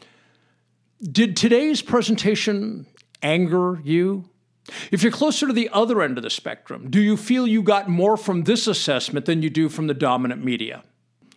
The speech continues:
No matter what camp you're in, I'd appreciate you putting your thoughts in the comments. In the introduction, I mentioned that law and how America's legal system works is a specialized field concerning which the vast majority of Americans know very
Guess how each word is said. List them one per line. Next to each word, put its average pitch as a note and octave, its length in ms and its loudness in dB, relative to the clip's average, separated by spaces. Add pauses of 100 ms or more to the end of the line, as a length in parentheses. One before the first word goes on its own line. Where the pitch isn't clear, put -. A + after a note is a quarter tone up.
(140)
No F3 60 0
matter F#3+ 120 4
what A#3 180 0
camp D3+ 260 0
you're A2+ 160 -8
in, A#2+ 100 -12
I'd A#2+ 120 -6
appreciate D3+ 400 -2
you C3+ 100 -6
putting C#3+ 200 -4
your B2+ 140 -2
thoughts D3+ 420 0
in C#3+ 160 -8
the A#2 60 -4
comments. - 580 -10 (840)
In D4 160 2
the D#4 160 2
introduction, E3+ 560 -2
I C3 100 -2
mentioned C#3+ 460 -2
that D#3 160 -4
law B2+ 400 -2
and A#2 200 -4
how A2+ 220 -4
America's A#2 480 -4
legal C3+ 320 -2
system A#2+ 340 -8
works G#2 240 -8 (380)
is B2+ 100 -8
a B2+ 40 -6
specialized F#3+ 800 0
field C3+ 260 -2
concerning C3+ 380 -4
which B2 160 -6
the B2 40 -8
vast B2+ 380 0
majority B2 360 -4
of A#2 60 -6
Americans A2 540 -6
know G#2 300 -8 (160)
very G#2 400 -6